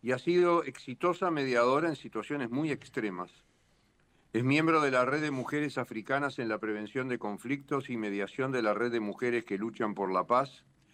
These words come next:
de las Voces Comunitarias por la Paz y el Pluralismo.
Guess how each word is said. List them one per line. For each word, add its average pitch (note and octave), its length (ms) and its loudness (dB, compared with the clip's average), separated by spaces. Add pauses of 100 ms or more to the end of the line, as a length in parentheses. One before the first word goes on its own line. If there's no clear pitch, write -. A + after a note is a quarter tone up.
(360)
de A#2+ 140 0
las B2 100 4
Voces C#3 320 0
Comunitarias A#2+ 760 0
por G#2 180 -6
la G2 120 -2
Paz A2+ 260 -4
y A2+ 60 -6
el G2+ 60 -8
Pluralismo. F#2+ 680 -8